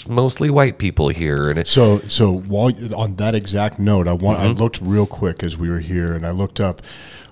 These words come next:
Speaker 2: where, uh, so not all of our listeners are in Montana. We're kind of all over the world, but I looked in the United States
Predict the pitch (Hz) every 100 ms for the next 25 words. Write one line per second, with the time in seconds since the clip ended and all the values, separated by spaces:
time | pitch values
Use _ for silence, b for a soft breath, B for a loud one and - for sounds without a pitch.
0 | - 101 98 95 92 90 92 95 92 -
1 | 107 127 120 120 107 98 95 107 98 101
2 | 98 104 117 95 85 90 92 - 87 98
3 | 92 90 92 92 92 87 90 82 87 87
4 | - 107 92 90 92 87 - 92 80 87
5 | -